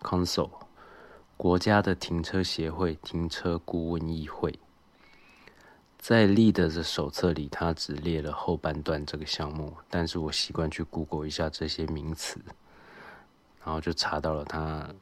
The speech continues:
其实是隶属于前者。那我刚才是把它合并起来说。好，我再讲一次：National Parking Association，Parking Consultants Council，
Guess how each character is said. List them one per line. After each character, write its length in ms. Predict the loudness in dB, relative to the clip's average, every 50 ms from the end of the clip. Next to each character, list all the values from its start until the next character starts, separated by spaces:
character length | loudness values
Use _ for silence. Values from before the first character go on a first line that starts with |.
| _ _ _ _ _ _ _
其 220 | -6 -4 -2 -2
实 100 | -2 -2
是 160 | -2 0 0 2
隶 180 | 2 2 2
属 200 | 0 -2 -6 -6
于 140 | -6 -6 -4
前 380 | -2 -2 -2 -2 -2 -4 -2 -2
者。 200 | -2 -4 -6 -10 -16 -20 -8 -4
那 100 | -2 -2
我 100 | -2 -2
刚 220 | -2 -2 -2 0
才 140 | -2 -4 -4
是 100 | -6 -6
把 220 | -6 -4 -4 -4
它 60 | -4 -4
合 200 | -6 -6 -8 -6
并 220 | -4 -4 -4 -4
起 160 | -6 -8 -8
来 160 | -8 -8 -6
说。 360 | -6 -6 -4 -4 -4 -6 -8 -12 -16 -20 _ _ _ _ -20 -20 -20 -20 -20 -20 -20 -20 -16
好， 160 | -8 -6 -4
我 100 | -4 -2
再 160 | 0 0 0 0
讲 240 | 0 -2 -4 -6
一 60 | -8 -8
次： 300 | -8 -6 -4 -6 -6 -6 -12 -20 -20 -20 -20 -20 -20 -20 -20 -20 _ 0
National 520 | 2 2 2 2 0 0 2 2 2 0 -2 0
Parking 520 | 2 2 2 2 0 -2 -2 -2 -2 -2
Association，Parking 1700 | -4 -4 -2 -2 -2 -2 -2 -2 -2 -2 0 -2 -2 -4 -6 -8 -10 -12 -18 _ _ -20 -20 _ _ _ -4 -2 -2 -2 0 0 -2 -2 0
Consultants 680 | 0 -2 -2 -2 0 0 0 2 2 0 0 -2 -4
Council， 540 | -6 -4 -2 -2 -2 -2 -2 -4 -8 -8 -10